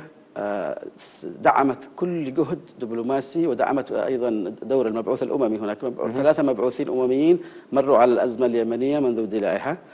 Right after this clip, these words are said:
Speaker 2: مهم.
Speaker 1: آه، آخرهم مارتن غريفيث ال-، الموجود حاليا. آه،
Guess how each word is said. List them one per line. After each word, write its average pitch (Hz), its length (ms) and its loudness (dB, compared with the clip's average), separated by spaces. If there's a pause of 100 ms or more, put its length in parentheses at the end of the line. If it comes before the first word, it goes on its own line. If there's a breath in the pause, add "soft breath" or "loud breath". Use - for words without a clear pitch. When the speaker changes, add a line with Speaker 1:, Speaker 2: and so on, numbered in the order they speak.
(140 loud breath)
Speaker 2:
مهم. 120 160 -8
Speaker 1:
آه، 104 260 2
آخرهم 127 360 0
مارتن 117 440 2
غريفيث 135 460 -4
ال-، 107 300 -4
الموجود 110 460 -6
حاليا. 139 440 -2 (400 loud breath)
آه، 113 380 -2